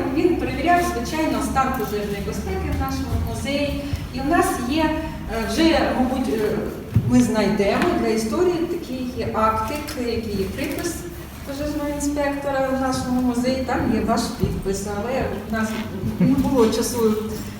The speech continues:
е, знайти це, але ми знайдемо обов'язково і,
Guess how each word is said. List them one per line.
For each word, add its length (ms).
е, 120
знайти 400
це, 240
але 140
ми 440
знайдемо 440
обов'язково 720
і, 40